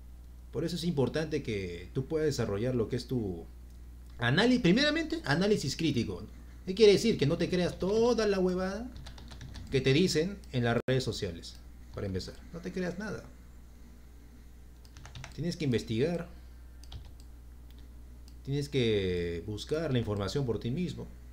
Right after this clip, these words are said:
Incluso lo por-, un, un buen profesor te va a decir, o sea, refútame. Refuta lo que te he enseñado. Busca en, por tu, por tu cuenta fuentes confiables, ¿no? Te muevas, hijo de puta.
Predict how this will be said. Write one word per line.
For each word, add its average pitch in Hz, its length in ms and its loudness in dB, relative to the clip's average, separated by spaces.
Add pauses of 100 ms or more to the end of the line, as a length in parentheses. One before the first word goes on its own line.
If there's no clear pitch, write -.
Incluso 214 320 2
lo 196 100 4
por-, 139 160 -2 (120)
un, 175 140 -2 (100)
un 214 160 2
buen 262 180 0
profesor 185 400 4
te 208 60 2
va 202 40 6
a 190 40 4
decir, 202 280 -2 (100)
o 131 80 -6
sea, 104 200 -2 (640)
refútame. 139 680 4 (760)
Refuta 214 420 6
lo 180 120 10
que 151 100 6
te 202 80 8
he - 20 6
enseñado. 185 500 6
Busca 185 360 2
en, 117 220 4
por 113 240 -2
tu, 113 160 0
por 113 240 -4
tu 113 180 0
cuenta 127 520 2 (540)
fuentes 147 280 2
confiables, 123 600 0
¿no? - 100 -8 (2000)
Te 151 100 -4
muevas, 165 480 0
hijo 107 220 -2
de 98 100 0
puta. 98 580 -2